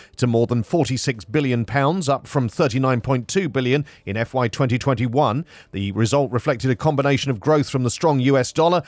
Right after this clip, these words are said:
direct price increases, and organic growth. Underwriting performance saw better than expected improvement by one point six percentage points to deliver a combined ratio of ninety-one point nine percent, despite major claims of twelve point seven percent, including losses arising from the conflict in Ukraine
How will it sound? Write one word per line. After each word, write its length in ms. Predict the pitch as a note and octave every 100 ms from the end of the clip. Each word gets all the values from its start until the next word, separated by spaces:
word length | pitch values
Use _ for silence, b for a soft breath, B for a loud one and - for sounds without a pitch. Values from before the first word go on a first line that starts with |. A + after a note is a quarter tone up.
| B
direct 380 | - B2 C3 -
price 280 | - D#3 -
increases, 560 | D3+ B2+ D3+ C3 D3 -
and 200 | D3+ C#3+
organic 400 | C#3 D#3 D3 -
growth. 480 | E3 G3 C3 - - _
Underwriting 480 | D#3+ G3 E3 C3+ C#3+
performance 480 | D3 C#3+ D3+ F#3 F3+
saw 160 | F3
better 260 | A#2 F3 B2
than 80 | C3+
expected 460 | B2+ - C#3 B2
improvement 500 | B2+ A#2 D#3+ D3 G#3
by 140 | D#3 C3
one 220 | A2+ C#3
point 220 | C#3+ C3+
six 240 | - D#3 -
percentage 480 | C3 D3+ B2+ C3
points 260 | - F#3 A3
to 100 | -
deliver 300 | C3 B2+ A#2
a 60 | A2+
combined 400 | C3 D3 C#3 A#2+
ratio 400 | C#3+ - D3 A#2+ B B
of 100 | G2+
ninety-one 560 | A2 D3 D3+ D3 C#3 C3
point 240 | C3+ B2
nine 220 | C3+ B2+
percent, 400 | G#2+ - D#3 F3
despite 420 | C#3 A#2+ - F3+
major 280 | C3 B2 G#2
claims 360 | - C3 A#2 F#2+
of 100 | A2+
twelve 280 | - D3+ A2+
point 240 | C#3 A#2+
seven 320 | - A3 D#3+
percent, 440 | A#2 G#2 G#2+ A2 - B B
including 400 | A#2 A#2 D#3 C3+
losses 400 | C3+ D#3 - D3+
arising 480 | C#3+ C#3 D3 B2 C#3+
from 140 | C3 C#3+
the 60 |
conflict 460 | B2 D#3+ C#3 D3 B2+
in 140 | C3+
Ukraine 420 | A#2 - F3+ F3